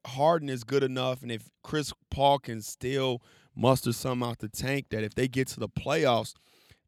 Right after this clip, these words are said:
I wouldn't necessarily wanna play against them in the first round.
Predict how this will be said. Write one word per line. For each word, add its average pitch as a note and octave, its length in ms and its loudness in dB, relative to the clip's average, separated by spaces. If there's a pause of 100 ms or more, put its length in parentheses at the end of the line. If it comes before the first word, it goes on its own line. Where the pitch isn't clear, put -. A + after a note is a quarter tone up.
I B2 140 6
wouldn't E3+ 220 8
necessarily C3 400 0
wanna A#2+ 240 0
play A2+ 220 2
against A2+ 320 2
them A2+ 140 2
in G#2+ 100 -2
the G#2 60 -8
first G#2+ 380 -4
round. G#2 360 -2